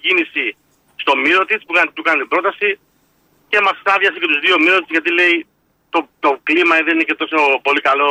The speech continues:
στην Ελλάδα". Τέλος πάντων, έχω εμπιστοσύνη και στον coach και στους προέδρους. Αυτό είναι το ένα κομμάτι και πιστεύω ότι θα βρούμε τον δρόμο μας. Έχουμε μια δομημένη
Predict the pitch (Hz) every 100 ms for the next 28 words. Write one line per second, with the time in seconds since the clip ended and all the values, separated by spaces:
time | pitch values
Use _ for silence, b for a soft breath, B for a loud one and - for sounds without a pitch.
0 | 131 127 117 131 123 123 107 104 _ b
1 | b b _ _ - 277 247 220 120 -
2 | _ _ - 233 240 220 208 196 208 175
3 | 233 226 208 165 214 214 233 - - 175
4 | 143 104 - - _ _ _ _ _ _
5 | _ _ _ _ _ - 196 - 226 220
6 | 214 196 - 156 202 190 175 196 190 180
7 | 175 185 165 147 160 180 196 196 _ _
8 | _ - 190 185 180 180 180 170 180